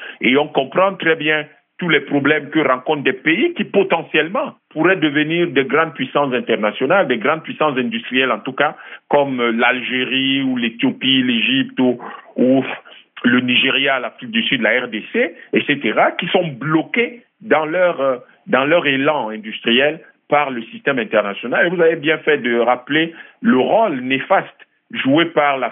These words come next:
Fri-, le, le, l'O M C, la Banque mondiale, le F M I, que dénonçait déjà Daniel Itunga Mangele,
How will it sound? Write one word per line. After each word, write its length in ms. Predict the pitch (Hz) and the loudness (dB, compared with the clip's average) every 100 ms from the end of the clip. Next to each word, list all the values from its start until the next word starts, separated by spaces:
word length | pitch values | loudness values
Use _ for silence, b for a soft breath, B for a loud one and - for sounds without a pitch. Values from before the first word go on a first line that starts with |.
| - | -4
Fri-, 180 | 135 127 | 0 2
le, 200 | 120 117 | 2 2
le, 180 | 113 113 | 2 2
l'O 240 | 113 127 | 2 2
M 180 | 123 120 - | 2 -2 -4
C, 200 | 127 127 | 0 0
la 120 | 117 | 0
Banque 260 | 104 123 120 | 0 -2 -2
mondiale, 500 | 110 104 117 120 117 | -6 0 2 2 0
le 260 | 107 113 117 | -2 -2 0
F 100 | 123 | 0
M 120 | 123 | 0
I, 180 | 165 170 b b _ | -4 -6 b b _
que 80 | 165 | -2
dénonçait 500 | 139 135 127 123 165 | 0 -2 -2 -2 -2
déjà 400 | 131 117 143 143 | -2 0 2 2
Daniel 380 | 120 123 143 135 | 0 0 0 -2
Itunga 380 | - 131 127 | -4 -2 0
Mangele, 480 | 117 107 113 143 175 | 0 -2 0 0 -2